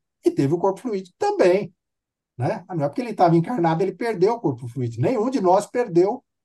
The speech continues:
né, o seu perispírito quando estamos aqui encarnados. Então, Rustem dá ao Cristo, em vez de um corpo carnal, apenas um corpo fluídico concretizado. Essa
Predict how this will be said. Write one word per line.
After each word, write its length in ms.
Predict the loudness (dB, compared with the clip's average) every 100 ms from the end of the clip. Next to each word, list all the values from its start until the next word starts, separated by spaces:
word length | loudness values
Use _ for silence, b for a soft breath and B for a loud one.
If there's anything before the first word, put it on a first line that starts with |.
| _
né, 120 | -4 -2
o 160 | -2
seu 200 | -4 -6
perispírito 800 | -2 -2 -2 -10 -10 -10 -10 -14 -14 _
quando 480 | -6 -6 -10 -16 _ _ _
estamos 420 | -18 0 2 2 0
aqui 340 | -2 -2 -2
encarnados. 760 | -2 -2 -2 -2 -6 -8 -16 _ _ _
Então, 220 | 0 0
Rustem 440 | -2 -2 -2 -2
dá 120 | 2 2
ao 120 | 2
Cristo, 360 | -4 -8 -6 -2
em 80 |
vez 240 | 4 4 4
de 80 | 0
um 60 |
corpo 240 | -2 -6 -4
carnal, 560 | -6 0 0 0 -4 _ -4
apenas 500 | -4 -2 -4 -4 -6
um 160 | -8
corpo 440 | -6 0 0 0 -14
fluídico 720 | -2 0 0 -2 -10 -12 -16 _
concretizado. 760 | -4 -2 -2 -2 -2 -2 -6 -10 _ _ _ _ _
Essa 320 | -8 -6 -6